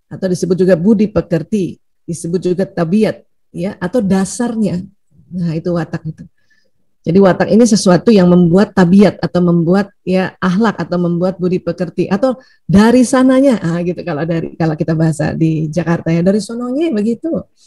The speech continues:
Artinya watak ini adalah bawaan lahir, ya. Baik. Dan di dalam surat Al-Isra ayat delapan puluh empat, Bismillahirrahmanirrahim, "Qul kullu ya'malu ala syakilatihi, fa rabbukum a'lamu biman huwa ahda sabila."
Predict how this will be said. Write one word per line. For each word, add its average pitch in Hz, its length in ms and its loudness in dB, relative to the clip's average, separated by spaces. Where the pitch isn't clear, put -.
Artinya 185 320 4
watak 196 320 2
ini 208 300 2
adalah 185 640 2
bawaan 175 500 0
lahir, 170 400 2
ya. 262 240 -6
Baik. 185 380 -8
Dan 226 240 0
di 240 80 2
dalam 240 480 0
surat 262 340 2
Al-Isra 226 400 -4
ayat 226 160 -2
delapan 220 320 -4
puluh 320 240 -2
empat, 240 140 -6
Bismillahirrahmanirrahim, 233 1200 -2
"Qul 220 240 0
kullu 262 240 2
ya'malu 226 560 -2
ala 233 320 -4
syakilatihi, 240 880 -2
fa - 160 -4
rabbukum 226 480 -2
a'lamu 214 480 -2
biman 208 320 0
huwa 196 320 -2
ahda 208 400 0
sabila." 208 640 2